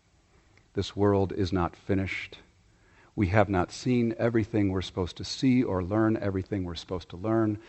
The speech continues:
and not every last foundation has ceased to be shaken.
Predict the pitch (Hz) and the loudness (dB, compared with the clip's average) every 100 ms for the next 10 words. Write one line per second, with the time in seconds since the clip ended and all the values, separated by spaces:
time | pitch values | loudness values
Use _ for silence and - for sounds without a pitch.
0 | - - - 95 101 113 - - - - | -20 -20 -2 2 6 4 4 -4 -16 0
1 | 120 107 107 95 98 98 - 104 98 92 | 2 4 2 2 2 2 0 0 2 2
2 | 92 - 92 - - - 87 - - 107 | 2 0 -4 -4 -10 -4 -4 -2 -2 -2
3 | - - - - 104 95 87 - 92 - | -4 -20 -18 -6 -2 0 -2 -2 -2 -2
4 | 90 87 | -4 -6